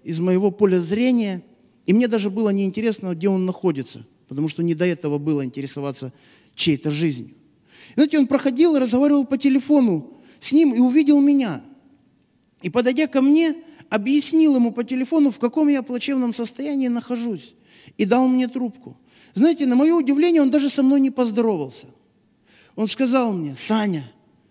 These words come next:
Христос меня освободил от зависимости.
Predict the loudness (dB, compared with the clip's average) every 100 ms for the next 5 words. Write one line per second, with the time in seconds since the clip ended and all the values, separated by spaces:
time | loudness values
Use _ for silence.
0 | _ _ -4 -2 -2 0 0 0 0 0
1 | 0 -4 -6 -4 -6 -4 -6 -6 -12 _
2 | _ _ _ _ _ -12 -6 -4 -4 -6
3 | -10 -14 -20